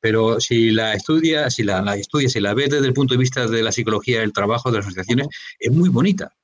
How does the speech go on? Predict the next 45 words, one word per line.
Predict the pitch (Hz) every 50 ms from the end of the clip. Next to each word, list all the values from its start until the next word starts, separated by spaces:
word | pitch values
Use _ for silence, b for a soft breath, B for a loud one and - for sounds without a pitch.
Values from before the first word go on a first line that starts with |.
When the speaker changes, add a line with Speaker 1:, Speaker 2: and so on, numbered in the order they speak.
| _ _ _
Speaker 2:
Sí. | - - 131
Speaker 1:
Es | 123
muy | 151 151
bonita | 139 156 151 143
porque | 117 113 - 135
hay | 147 151
muchos | 135 147 175 185 185 175 170 135
detalles, | 127 127 127 143 147 143 143 147 151 147 135 - _
eh, | 117 113 113 110 107 104 104 101 101 95 92 B B B B B B
de, | _ 101 101 107 107 107 104 104 101 98 95 92 - 110
de, | 107 107 101 107 107 107 101 101 98 101 101 95 95
del | 104 104 104
punto | 139 139 135
de | 139
vista | 131 131 131
del | 127 123 117 113
liderazgo, | 113 113 107 107 120 139 147 139 135
como | 123 120 110 104
decías | 101 101 101 - 120 117 117
tú, | - - 135
de | 127 113 107
acuerdo, | - 117 123 127 123
de | 110 104 101
for-, | - 127 131 131
del | - 104 110 101 101
trabajo | 104 113 139 143 151 139
en | 123 110
equipo, | 123 - 151 156 - 120 127 127 B B B B
Speaker 2:
Ujú. | 139 107 -
Speaker 1:
de | - 104
las | 104 101 -
técnicas | - - 156 156 156 139
de | 135 127
solución | - 123 117 113 - - 147 135
de | 123 123
problemas. | - - 120 143 139 120 113 123 127 - - _ _ _ _ _
Speaker 2:
Sí. | - - 226
Speaker 1:
Eh, | - - 110 110 107 107 107 -
eh, | - 117 117 113 113 107 101 101 98 113 127 131 123
está | - - 156
muy | 170 170 170
bien | 170 170
diseñada, | 170 151 - 151 156 156 143 110 101 107
¿no? | 135
Entonces | 139 131 131 151 151 143 135